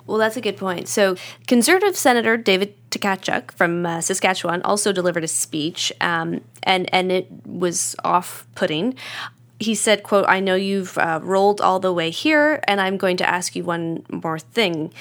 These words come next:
I want you to roll over every Liberal left in the country." And so he sort of said, spread this message to the protesters. They cheered, you know. Um, and then he said, Because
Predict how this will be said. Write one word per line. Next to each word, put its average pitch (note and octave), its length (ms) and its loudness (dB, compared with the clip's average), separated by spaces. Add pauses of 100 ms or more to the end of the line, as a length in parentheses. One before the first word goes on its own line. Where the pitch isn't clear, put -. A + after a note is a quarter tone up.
(260)
I G3 100 4
want G#3 280 2
you A3 240 -2
to G#3+ 260 -2
roll G3+ 360 4
over F#3+ 260 2
every F#3 240 0
Liberal F#3 480 0
left F3+ 560 -4
in F3+ 140 0
the F3+ 80 -4
country." - 640 -4 (600)
And F3 420 0
so F3 140 -4
he E3+ 160 -4
sort E3 200 -6
of E3+ 100 -10
said, - 680 -6
spread G3 340 0
this F#3+ 180 -4
message F#3 380 -4
to - 60 -6
the - 80 -12
protesters. G#3 680 0
They - 140 -6
cheered, G3 640 0
you D#3 100 -2
know. B1+ 240 -4 (400)
Um, E3+ 500 2
and F#3+ 160 0
then E3+ 80 0
he E3+ 80 -4
said, E3+ 220 -4
Because G#3+ 500 0